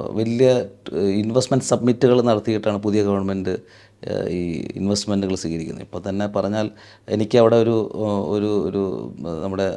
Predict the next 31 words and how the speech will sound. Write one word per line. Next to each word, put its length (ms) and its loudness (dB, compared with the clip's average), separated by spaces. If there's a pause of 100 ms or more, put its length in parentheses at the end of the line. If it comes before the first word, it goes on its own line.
ഏഹ്, 200 -10
വിദേശകാര്യ, 800 2 (580)
ഏഹ്, 300 -6 (580)
ഉം, 200 -16 (120)
ആ, 120 -14 (760)
വകുപ്പിന്റെ, 520 4 (220)
ഏഹ്, 160 -6 (100)
കമ്മിറ്റിയുടെ 460 2
ചെയർമാനായിട്ടുള്ള 680 0
നമ്മുടെ 260 -8
ശശി 220 -8
തരൂർ 400 -4 (840)
എം 240 -2
പി 300 -2 (120)
അവിടെ 180 -2
സന്ദർശിക്കുകയുണ്ടായപ്പോൾ, 1120 -2
അങ്ങനെ 220 -8
അവിടെ 140 -4
ഇന്ത്യൻ 300 2
സി 140 -2
ഇ 60 2
ഒസിൻ്റെ 300 0
ഒരു 160 -8 (160)
മീറ്റിംഗ് 460 -4
ഉണ്ട്. 120 -12 (420)
അതിൽ 80 0
അദ്ദേഹത്തിൻ്റെ 340 4
കൂടെ 100 4
പങ്കെടുക്കാൻ 560 -2
ഒരു 60 -2
അവസരമുണ്ട്. 460 -6